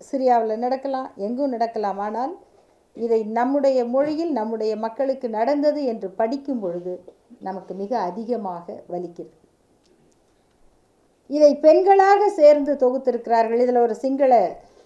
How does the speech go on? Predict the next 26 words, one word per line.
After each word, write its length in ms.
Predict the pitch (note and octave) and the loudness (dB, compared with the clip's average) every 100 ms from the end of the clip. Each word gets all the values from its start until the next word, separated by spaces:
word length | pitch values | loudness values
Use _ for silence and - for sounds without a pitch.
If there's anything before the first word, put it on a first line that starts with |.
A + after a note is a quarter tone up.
| _ _ _ | _ _ _
கதை, 340 | A3 A#3 D#4+ | -2 0 -2
புத்த 520 | - A3 A#3 B3+ A#3+ G#3+ | -4 -8 -2 0 0 0
விகாரத்திற்கு 800 | A3+ A3 G#3 G3+ G3+ G3+ F#3+ | -4 -4 -6 -8 -10 -8 -8
போய் 200 | F#3+ A3+ | -6 -6
வருகிற 480 | G3+ G3 G3 A#3 F4+ - _ _ _ | -4 -4 -4 -4 -4 -8 _ _ _
அந்த 260 | C4+ D#4 D#4+ | -2 2 4
ஒரு 160 | C#4 | 4
சிங்களவர், 640 | C4+ E4+ F4 F4+ C#4+ A#3 - | 2 0 4 4 4 0 -4
அவர் 460 | A#3 D4+ F#4 G4+ - _ - _ G#3+ | -2 4 4 4 -6 _ -20 _ 2
தேசிய 460 | D4 F4+ G4 F#4 | 6 6 6 2
பாதுகாப்பு 640 | F4 E4 E4+ E4 D#4 D4+ C#4+ | 4 2 2 0 -2 -2 -2
படை 280 | C#4 C#4 | 0 2
என்று 220 | C#4 B3+ B3+ | 0 0 2
அறியப்படுகிறார், 840 | A#3+ C#4 C#4+ C4+ C#4 C#4+ D#4+ E4+ | 2 0 -2 0 0 0 0 -2
பிறகு 340 | B3+ A3+ A#3 | -4 -4 -4
கிராம 360 | G3+ A#3 D4 E4 | -2 0 2 0
பாதுகாப்பு 560 | D#4+ C#4 C4+ C4 B3 B3+ | 0 0 0 0 -2 -2
படை 300 | B3+ B3+ B3+ | -4 -4 -4
என்று 200 | A#3+ A#3+ | -4 -2
அறியப்படுகிறார். 800 | A#3+ C4+ C4+ B3 B3 C4 D4+ E4+ - - - - - | -2 -2 -4 -6 -6 -4 -4 -6 -12 -20 -20 -20 -12
கிராமத்தை 720 | - B3 C#4+ E4 D4 D#4+ D4+ C#4 | -2 2 2 0 -4 -4 -4 -2
பாதுகாப்பதற்கான 1080 | C4+ C#4+ D4 D4+ D4 C#4 C#4 C4 C4 B3+ A#3 | 0 0 0 -2 -2 -2 -2 0 -2 -2 -2
படையாக 520 | B3+ D4 D4 C#4+ F#4 | -2 0 0 -2 -4
சிங்கள 380 | F#4+ C#4+ C#4+ C4+ | -6 -4 -2 0
அரசால் 560 | B3 B3 B3+ B3 A#3+ A#3+ | -2 -4 -2 -2 -2 -4
சேர்க்கப்பட்டிருக்கிறார். 920 | C4 C4+ C4+ A#3+ A3+ G#3+ A3+ C4 F4+ | -4 -4 -6 -6 -8 -8 -2 0 -2